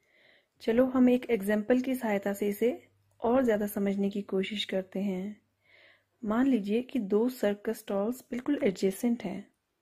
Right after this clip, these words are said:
एक दूसरे के साइड पे हैं। दोनों स्टॉल्स पर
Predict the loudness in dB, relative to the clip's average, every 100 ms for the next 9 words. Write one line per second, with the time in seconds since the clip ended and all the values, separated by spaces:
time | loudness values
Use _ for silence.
0 | _ _ -8 -6 -6 -4 -4 -2 -4 -6
1 | -18 -8 -4 -4 -6 -6 -6 -8 -10 -14
2 | _ _ _ -20 -20 _ _ _ _ _
3 | 0 2 4 2 0 2 2 0 0 0